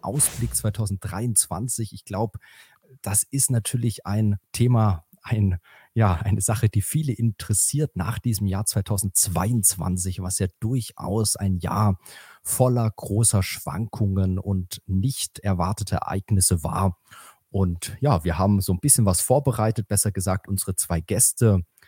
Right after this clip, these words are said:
Herr Matzen, ich würde einfach mal direkt in Ihre Kurzpräsentation rüberspringen und, ja, Ihnen das Wort geben. Wir freuen uns auf Ihren Aus-, Ihrem Ausblick auf das Jahr zweitausenddreiundzwanzig.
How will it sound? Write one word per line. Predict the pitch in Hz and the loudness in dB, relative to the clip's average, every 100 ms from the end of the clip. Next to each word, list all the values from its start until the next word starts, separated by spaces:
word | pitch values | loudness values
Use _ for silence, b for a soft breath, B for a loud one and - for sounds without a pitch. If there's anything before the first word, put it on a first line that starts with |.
| b b - | b b 0
Herr | 95 | 2
Matzen, | 87 92 - 104 92 | 4 2 2 2 2
ich | 98 - - | -2 -6 -12
würde | - 87 113 120 110 - | -6 0 2 2 0 0
einfach | 92 98 95 92 | -2 -2 -2 0
mal | 92 | -2
direkt | 90 87 95 - - | -2 -4 -4 -6 -10
in | - 107 | -4 -4
Ihre | 92 104 95 | -2 -2 -2
Kurzpräsentation | - - 113 - - 98 98 - 92 - 92 87 78 - _ _ _ | -2 -2 -2 -2 -2 -4 -2 -4 -4 0 2 0 -2 -10 _ _ _
rüberspringen | - 92 143 156 123 107 - - 90 131 143 120 95 80 | -2 2 2 4 2 2 -4 -4 -2 -2 0 0 0 -4
und, | - 123 101 - - | -4 -4 -4 -6 -2
ja, | 156 170 | 2 2
Ihnen | 104 165 | 2 2
das | 131 - | 2 4
Wort | 139 185 | 2 4
geben. | 147 131 87 | 4 4 4
Wir | 90 | 2
freuen | - 147 135 | 4 4 4
uns | 127 113 - | 2 0 0
auf | 120 - | -2 -2
Ihren | 131 127 110 | -4 -2 -2
Aus-, | 87 107 - | -2 -2 0
Ihrem | 123 110 | 0 0
Ausblick | 85 117 - 110 104 - | 0 0 0 -2 -4 -2
auf | 101 | -2
das | - 98 | -2 -2
Jahr | 90 87 | -2 -4
zweitausenddreiundzwanzig. | 95 90 - - 87 87 - 82 95 - - | -4 -2 -4 -4 -2 -2 -2 -2 -2 -6 -16